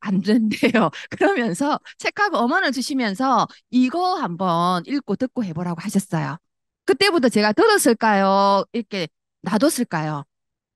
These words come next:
들었어요. 스폰서님 가자마자 읽고 듣고 진짜 했거든요. 너무 재밌는 거예요.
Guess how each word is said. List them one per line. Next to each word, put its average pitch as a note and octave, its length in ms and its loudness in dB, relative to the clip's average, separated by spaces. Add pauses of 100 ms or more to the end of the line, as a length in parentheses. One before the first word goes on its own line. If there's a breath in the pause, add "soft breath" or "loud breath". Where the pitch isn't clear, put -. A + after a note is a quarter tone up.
(100)
들었어요. G4 540 2
스폰서님 D#4 420 -2
가자마자 G3+ 960 0 (240 loud breath)
읽고 A#3 500 0
듣고 F3+ 520 -4 (180)
진짜 A3+ 240 -2
했거든요. G#3+ 680 -2 (260 soft breath)
너무 A#3+ 280 4
재밌는 D#4+ 560 0
거예요. F#4+ 720 -2